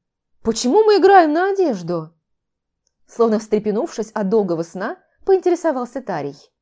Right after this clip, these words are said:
«Потому что после того, как Оран проиграл свою прическу, а потом выиграл, он пожелал играть на раздевание».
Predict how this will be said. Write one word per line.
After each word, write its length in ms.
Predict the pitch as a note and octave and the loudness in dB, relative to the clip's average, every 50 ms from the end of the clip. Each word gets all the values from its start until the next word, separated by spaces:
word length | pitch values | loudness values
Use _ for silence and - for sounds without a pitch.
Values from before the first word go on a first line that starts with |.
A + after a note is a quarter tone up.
| _ _ _ _ _ _ _ _ _ _ _ _ _ _ _ _ _ _ _ _ _ _ _ _ _ _ _ _ _ _ _ _ _ _ _ _ _ _ _ - | _ _ _ _ _ _ _ _ _ _ _ _ _ _ _ _ _ _ _ _ _ _ _ _ _ _ _ _ _ _ _ _ _ _ _ _ _ _ _ -6
«Потому 340 | - D4+ C#4+ C#4 C4+ D4 | -4 -2 0 0 0 -2
что 180 | B3 - - D4 | -4 -4 -6 -6
после 340 | D4 - D4+ C4+ - C4+ C4 | -4 -4 -4 -4 -4 -6 -6
того, 340 | C4 C4 B3 A#3 B3 B3 A#3+ | -4 -4 -2 0 0 -2 0
как 340 | A#3+ A#3 A3 A3+ - - | 0 -2 -4 -4 -6 -6
Оран 380 | - C#4 B3 G#3+ G3+ F#3+ F#3+ - _ _ _ _ | -2 -2 0 0 -2 -2 -6 -8 _ _ _ _
проиграл 460 | - C4+ B3+ B3 A3 G#3 G3+ F#3 F#3 - | 2 4 4 4 4 4 4 2 2 2
свою 320 | - G#3+ G3 G#3 G3+ G3 | 0 -2 0 2 0 0
прическу, 800 | A3 A3+ D4+ - - A4+ A4 - - - F3+ D3+ C3+ - _ _ _ - | -2 -4 -6 -4 -2 -2 -2 -2 -4 -6 -6 -6 -6 -8 _ _ _ -4
а 100 | B3 - | -2 0
потом 440 | C#4 C4 C4+ C4+ C4+ B3+ A#3+ A#3 | 0 0 2 2 0 0 0 -4
выиграл, 640 | G#3 G#3+ A#3+ C#4 B3 F#3+ F3 F3+ E3+ D#3+ D#3 D3+ - _ _ _ _ _ _ - | -4 -4 -2 -2 -2 -2 0 0 -2 -2 -4 -6 -10 _ _ _ _ _ _ -2
он 200 | B3 E4 F#4 F#4 | -2 0 0 0
пожелал 380 | F#4+ D4+ D#4+ E4+ F4 E4+ E4+ - | -2 0 0 2 2 2 2 0
играть 380 | D#4+ B3 A#3 G#3+ G#3+ G#3+ A3 | 0 0 0 0 0 -2 -2
на 100 | A#3 A3+ | -2 -2
раздевание». 840 | A3+ A3 A3 A3 C#4 C4 G#3 E3+ D#3 D#3 D#3+ D#3 D3+ D3+ D#3+ E3 - | -2 -2 -4 -4 -4 -2 -2 -2 -4 -4 -6 -8 -8 -8 -10 -14 -18